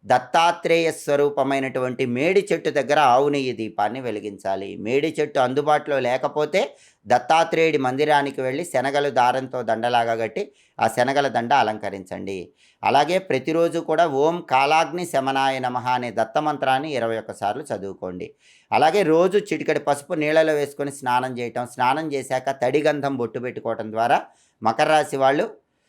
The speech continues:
జూన్ రెండు ముందు, అక్టోబర్ ముప్పై ఒకటి తర్వాత కూడా గురుబలాన్ని పెంచుకోవచ్చు.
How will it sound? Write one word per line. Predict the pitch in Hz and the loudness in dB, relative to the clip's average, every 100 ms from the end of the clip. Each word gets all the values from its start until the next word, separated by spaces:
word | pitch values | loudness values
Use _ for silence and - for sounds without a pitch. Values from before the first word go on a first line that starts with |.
| _ _ | _ _
జూన్ | 98 170 226 180 | 2 4 4 4
రెండు | 170 196 | 4 2
ముందు, | 190 190 196 233 403 - _ | 2 2 4 2 2 -6 _
అక్టోబర్ | - - 185 175 165 | -8 0 2 4 2
ముప్పై | 151 151 165 156 | 0 -2 0 2
ఒకటి | 151 | 0
తర్వాత | 139 127 139 147 135 | 2 2 4 2 2
కూడా | 131 170 | 0 -2
గురుబలాన్ని | 170 143 123 113 120 170 | 0 0 2 2 0 0
పెంచుకోవచ్చు. | 147 117 - 90 - - | -4 -4 -10 -10 -12 -20